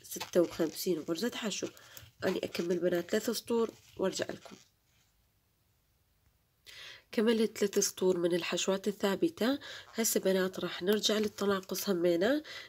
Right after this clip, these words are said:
نسوي خمس غرزات حشو وراها تناقص. أوكي، شوفوا هاي أول حشو، ثاني حشو،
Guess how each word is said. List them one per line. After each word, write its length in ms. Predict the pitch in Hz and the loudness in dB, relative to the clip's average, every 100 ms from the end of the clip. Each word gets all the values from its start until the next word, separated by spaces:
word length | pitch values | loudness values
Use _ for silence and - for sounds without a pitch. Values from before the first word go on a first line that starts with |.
| - | 0
نسوي 460 | 196 - 254 180 | 0 6 6 6
خمس 380 | - - 240 214 | 0 -2 0 0
غرزات 400 | 214 208 233 220 | 0 2 2 0
حشو 460 | - 226 - 330 370 - - - - - | -2 -6 2 2 2 -6 -16 -8 -6 0
وراها 580 | 196 202 196 190 190 180 - - - | 2 2 2 0 -2 -4 -10 -14 -2
تناقص. 560 | 285 208 - - - - - - - _ - | 0 0 -2 -10 -18 -18 -18 -18 -20 _ -12
أوكي، 420 | 170 - 262 349 - _ _ _ _ _ _ _ _ - - - - _ - _ - - | -10 -4 -2 -2 -8 _ _ _ _ _ _ _ _ -20 -20 -20 -20 _ -20 _ -18 -14
شوفوا 320 | 180 - 165 | -12 -10 -10
هاي 180 | 160 - | -10 -8
أول 220 | - 185 202 | -6 -6 -6
حشو، 460 | 226 214 294 370 - - - - - - - - - - - - - _ _ | -4 -2 0 0 -2 -16 -16 -18 -14 -14 -14 -10 -10 -10 -20 -20 -20 _ _
ثاني 400 | - 180 175 185 | -2 -2 0 -2
حشو، 460 | 180 185 - 220 | -2 -4 -2 -2